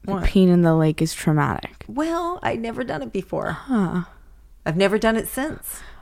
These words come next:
Speaker 1: When we were in Honduras,
Speaker 2: Mm-hmm.
Speaker 1: we all were drinking water before we got onto the boat.
Speaker 2: Mm-hmm.
Speaker 1: And they were like, "Y-, there's no washroom." And we were like, "Okay." But it was a two-hour boat ride.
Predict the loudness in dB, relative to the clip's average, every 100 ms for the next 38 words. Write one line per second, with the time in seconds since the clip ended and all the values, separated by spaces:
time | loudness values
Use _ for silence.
0 | -20 -20 -2 4 6 6 6 6 4 4
1 | 4 6 6 6 4 0 -4 -6 -4 -4
2 | -4 -6 2 4 2 2 2 2 2 -2
3 | -2 -4 -2 0 0 0 -2 0 0 2
4 | 2 4 4 2 0 -4 -20 -20 -2 -2
5 | 2 4 4 4 4 4 4 4 2 4
6 | 4 4 2 2 0 2 0 0 -2 4
7 | 8 8 8 6 4 -8 -20 -20 -10 -6
8 | -4 2 2 4 2 6 4 4 -2 -8
9 | -10 -16 -8 -6 -4 -4 -6 -10 -4 2
10 | 4 2 0 -6 _ 0 4 6 4 2
11 | 4 6 8 6 6 6 4 2 -2 -6
12 | -14